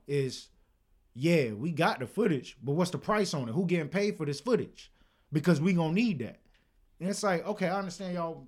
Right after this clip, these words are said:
I guess, work in business and all that shit, but keep that shit y'all business. We don't need to hear that shit. And now it's, "Nah, man, he working with this. We trying to get him out. We trying to get his freedom."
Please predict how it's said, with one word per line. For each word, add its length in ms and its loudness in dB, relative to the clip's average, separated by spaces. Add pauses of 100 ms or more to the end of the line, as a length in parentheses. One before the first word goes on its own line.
(160)
I 100 -10
guess, 300 -4
work 300 -6
in 120 -6
business 420 -6
and 100 -6
all 140 -4
that 160 -6
shit, 280 -8 (220)
but 140 -8
keep 160 -6
that 120 -2
shit 240 -6
y'all 200 -2
business. 340 -6
We 140 -6
don't 180 -6
need 160 -6
to 100 -8
hear 180 -6
that 180 -6
shit. 260 -10 (260)
And 140 -6
now 300 0
it's, 160 -2 (320)
"Nah, 400 -2
man, 240 -4
he 80 0
working 340 -2
with 180 -6
this. 280 -2
We 100 -2
trying 280 -4
to 40 -6
get 160 -6
him 140 -8
out. 300 -8 (220)
We 140 -4
trying 260 0
to 60 -6
get 140 -4
his 100 -4
freedom." 440 -2